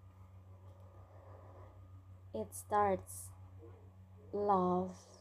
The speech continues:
yourself again, it grows your confidence, it flourishes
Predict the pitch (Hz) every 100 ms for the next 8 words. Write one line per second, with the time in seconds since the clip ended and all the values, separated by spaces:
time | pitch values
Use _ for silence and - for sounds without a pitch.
0 | - - - - - - - - - -
1 | - 196 190 185 190 180 185 226 202 175
2 | 180 226 247 247 - _ - - 202 -
3 | 208 202 196 190 - - 196 190 190 196
4 | 190 190 226 220 214 190 - 190 190 185
5 | 185 185 - - - - - - - -
6 | - - 208 - - - - - 214 214
7 | 214 208 196 190 190 -